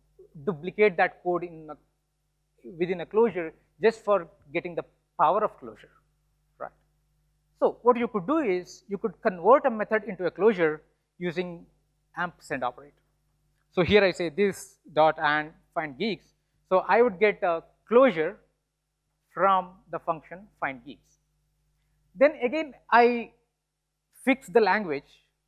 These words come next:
I mean, sorry, in this case, the criteria. And I derive, which is knows Groovy in this case, and I get find Groovy geeks.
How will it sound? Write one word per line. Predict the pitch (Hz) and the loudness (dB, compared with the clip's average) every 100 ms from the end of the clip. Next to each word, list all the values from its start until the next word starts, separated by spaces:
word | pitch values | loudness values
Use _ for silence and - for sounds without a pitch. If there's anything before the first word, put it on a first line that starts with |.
| _ _ _ _ 190 | _ _ _ _ -8
I | |
mean, | 170 | -6
sorry, | 147 147 | -2 -2
in | 160 | -2
this | 160 | -8
case, | - 156 | -4 -2
the | 170 | -2
criteria. | 170 220 208 123 113 _ _ _ _ _ _ _ _ _ - | 0 -2 -2 -10 -12 _ _ _ _ _ _ _ _ _ -6
And | 175 185 170 | -6 0 2
I | 165 | 2
derive, | 151 156 214 - _ _ _ _ _ _ _ - | 2 0 0 -6 _ _ _ _ _ _ _ -14
which | 156 | -10
is | 185 - _ | -10 -10 _
knows | 175 180 - | -2 -2 -2
Groovy | 175 175 | -4 -2
in | 139 | -4
this | 120 _ | -10 _
case, | 170 131 - _ | -10 -8 -12 _
and | 147 | -8
I | 139 | -6
get | 139 147 - _ _ _ | -6 -8 -10 _ _ _
find | - 202 196 139 | 2 2 -2 -6
Groovy | 165 147 135 | -6 -4 -8
geeks. | 151 214 156 | -8 -8 -8